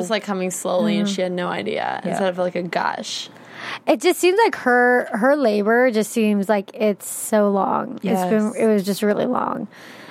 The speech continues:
Speaker 2: And I have to give it to them. I mean, when we're talking, like, reality, I mean, this really seems, there doesn't seem to thing, be anything manufactured about this. This is
Speaker 1: Yeah.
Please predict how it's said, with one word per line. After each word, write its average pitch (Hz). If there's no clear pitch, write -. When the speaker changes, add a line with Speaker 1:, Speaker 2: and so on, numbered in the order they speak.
Speaker 2:
And 302
I 311
have 440
to 370
give 269
it 269
to 247
them. 220
I 247
mean, 247
when 262
we're 359
talking, 339
like, 302
reality, 220
I 269
mean, 247
this 330
really 240
seems, 208
there 294
doesn't 277
seem 233
to 208
thing, 202
be 202
anything 202
manufactured 190
about -
this. 202
This 285
is 226
Speaker 1:
Yeah. -